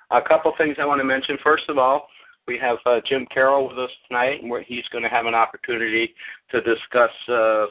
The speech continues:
things he's concerned with in the greater Bennington area. Of course, he's running for, uh, uh, re-election, and, uh, we're gonna be talking with him shortly. A couple updates.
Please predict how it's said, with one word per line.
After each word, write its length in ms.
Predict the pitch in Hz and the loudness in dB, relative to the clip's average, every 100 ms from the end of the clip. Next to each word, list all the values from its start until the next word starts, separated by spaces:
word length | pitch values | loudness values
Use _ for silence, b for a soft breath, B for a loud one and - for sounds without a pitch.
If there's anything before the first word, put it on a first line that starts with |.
| - | -6
things 220 | 131 117 - | -10 -10 -10
he's 180 | 131 - | -10 -8
concerned 480 | 123 113 123 120 113 | -8 -6 -4 -2 0
with 260 | 110 117 123 | 0 0 -2
in 160 | 110 | -4
the 100 | 107 - - | -6 -12 0
greater 280 | 117 110 | 2 2
Bennington 520 | 110 117 110 98 101 87 | 0 -2 -2 -8 -10 -2
area. 420 | 107 107 110 135 b b _ | 2 2 0 -2 b b _
Of 80 | - | -20
course, 240 | - 117 - - | 0 0 0 -6
he's 200 | 110 - | -6 -4
running 280 | 110 107 - - | -4 -4 -8 -4
for, 220 | 101 104 | 0 2
uh, 220 | 101 101 - b b b _ | 2 0 -4 b b b _
uh, 220 | 95 98 | -4 -2
re-election, 680 | 90 110 101 104 - - 120 | 0 0 2 0 0 -6 -8
and, 320 | 92 98 101 95 | -8 -6 -4 -2
uh, 160 | 98 | 0
we're 100 | 110 | 0
gonna 140 | 127 120 | -2 -2
be 100 | 113 | -2
talking 440 | - 120 - 110 | 2 2 2 -6
with 180 | 104 95 | -8 -8
him 360 | 120 117 110 113 _ - - | -6 -6 -6 -12 _ -8 2
shortly. 460 | 151 147 107 92 - B B B B B - | 2 2 -2 -8 -12 B B B B B -4
A 140 | 110 | -2
couple 300 | 107 139 127 | 0 0 2
updates. 440 | 123 139 - 135 | 2 2 0 -2